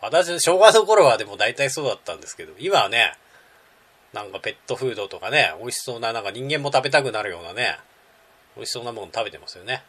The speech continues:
えー、チャオチュールなんていうのはなかったですけどね、最近出てきたんですけどね、もう猫まっしぐらみたいな感じで食べてますね。えー、で、えー、前半の方は一行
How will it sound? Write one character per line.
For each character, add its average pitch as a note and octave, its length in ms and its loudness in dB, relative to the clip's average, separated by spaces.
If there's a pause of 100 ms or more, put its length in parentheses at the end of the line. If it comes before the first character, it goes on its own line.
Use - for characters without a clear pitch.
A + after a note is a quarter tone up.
(1120)
え G2 300 -16
ー、 - 40 -10
チ - 80 -10
ャ C#3 60 2
オ D#3 140 2
チ E3 160 0
ュ D3 80 2
ー - 20 0
ル A#2 60 -8
な G2 120 -6
ん F2+ 40 -12
て G2 80 -10
い - 20 -8
う F2+ 40 -8
の F2+ 40 -10
は F#2 60 -10
な D#3 100 4
か C#3 80 2
っ - 80 -16
た F#2+ 80 -8
で E2+ 60 -6
す - 80 -8
け F2 60 -16
ど D#2+ 60 -18
ね、 A#2+ 220 -2
最 C#3+ 180 0
近 D3+ 160 -8
出 D3+ 100 -6
て A#2 100 -8
き - 60 -16
た F2 100 -10
ん E2 40 -14
で - 60 -18
す - 80 -14
け F2+ 80 -16
ど D#2+ 80 -20
ね、 G2 320 -6
も F2 340 -18
う - 40 -16
猫 G#2 200 -12
ま F#2 120 -10
っ - 20 -12
し - 140 -10
ぐ F#2 100 -14
ら D#2+ 100 -14
み - 80 -20
た E2 80 -18
い D#2 40 -16
な D2+ 80 -20
感 - 160 -18
じ - 60 -20
で - 100 -20 (200)
食 - 120 -4
べ F#2 40 -14
て - 80 -20
ま - 80 -20
す - 100 -20
ね。 F#2+ 120 -16 (1120)
え G#2 1080 -8 (200)
ー、 A2 40 -12
で、 B2+ 260 4 (500)
え A#2 240 -2
ー、 - 40 -18
前 D3+ 160 0
半 G3 200 2
の G3 100 0
方 E3 80 2
は C3 100 4
一 A#2 240 -6
行 B2 400 0